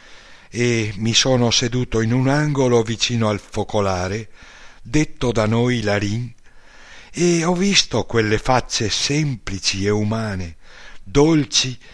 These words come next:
e anche piangenti, perché mi hanno voluto bene e avevano messo a repentaglio la loro vita. Cosa si può dire a gente così?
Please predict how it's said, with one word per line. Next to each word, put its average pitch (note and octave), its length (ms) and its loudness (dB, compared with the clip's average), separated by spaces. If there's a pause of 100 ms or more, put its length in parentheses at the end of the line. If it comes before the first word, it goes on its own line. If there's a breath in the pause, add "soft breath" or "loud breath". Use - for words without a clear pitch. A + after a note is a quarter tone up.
(220 loud breath)
e D3 160 2
anche F3+ 380 0
piangenti, A2+ 960 -2 (520 loud breath)
perché C3 680 0 (240 loud breath)
mi D#3 180 0
hanno D3 360 2
voluto A#2+ 440 0
bene B2 420 -2 (600 loud breath)
e A#2+ 180 2
avevano B2 640 2
messo A#2+ 640 0
a A2+ 60 2
repentaglio C#3 880 -2
la C3+ 140 0
loro A#2+ 280 0
vita. F2+ 440 -8 (1700 soft breath)
Cosa B2+ 680 2
si A2+ 280 0
può A#2+ 220 2
dire D#3+ 500 2 (380 loud breath)
a G#2 200 0
gente A2 420 0
così? G2+ 440 -2